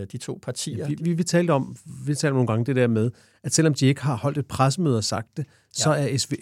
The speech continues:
Speaker 2: M-regeringen udtryk for et nationalt kompromis om værdi- og udlændingepolitikken. Om at
Speaker 1: Præcis.
Speaker 2: sige,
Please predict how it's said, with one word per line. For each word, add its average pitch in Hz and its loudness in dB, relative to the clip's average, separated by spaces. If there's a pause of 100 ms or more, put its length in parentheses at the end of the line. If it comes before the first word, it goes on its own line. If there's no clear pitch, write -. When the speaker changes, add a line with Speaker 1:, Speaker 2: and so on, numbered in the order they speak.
Speaker 2:
M-regeringen 135 2
udtryk 151 2
for 135 -2
et 135 0
nationalt 120 0
kompromis 127 2 (240)
om 113 -2
værdi- 127 -2
og 120 -10
udlændingepolitikken. 113 -4
Om 131 -6
at 135 -2
Speaker 1:
Præcis. 139 0
Speaker 2:
sige, 120 -2